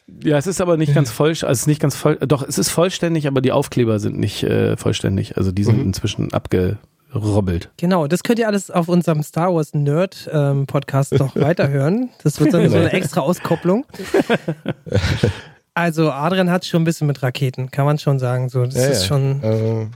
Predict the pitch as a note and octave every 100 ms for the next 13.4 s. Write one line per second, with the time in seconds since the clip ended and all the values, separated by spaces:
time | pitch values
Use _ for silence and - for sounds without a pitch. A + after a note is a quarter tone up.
0 | G#2+ A2 C3+ D#3+ D3+ C#3+ C3+ B2+ A2 A#2+
1 | A2 C3 - E3+ E3 E3 F#3 B3 A#3+ -
2 | _ _ - _ E3+ F3 F3 G3 F#3 D3+
3 | E3 E3+ F3 D#3+ D3+ - - F#3 - G#3
4 | A3+ G3+ F#3+ F3 E3+ B2+ - F#3+ G#3+ G#3+
5 | D3+ D#3 E3+ D#3+ D#3+ C3+ C#3+ C#3 C#3 C#3
6 | - F3+ E3+ D3+ C#3+ C#3+ D#3+ E3+ C#3+ E3
7 | D3+ C3+ C#3 C#3 C#3 C3 C3+ B2+ E3 -
8 | - - D3+ D3 D3+ A3 F4 _ - -
9 | - - C3 B2 E3+ - - _ _ _
10 | F#3+ G#3+ B3 - F3+ A#3 B3 A#3+ - G#3
11 | F#3 G#3+ - - G3 A#3+ G#3+ D3 C#3 D#3
12 | D3 - D#3+ E3+ F3+ F3+ F#3 - - C4
13 | G#3 A#2 B2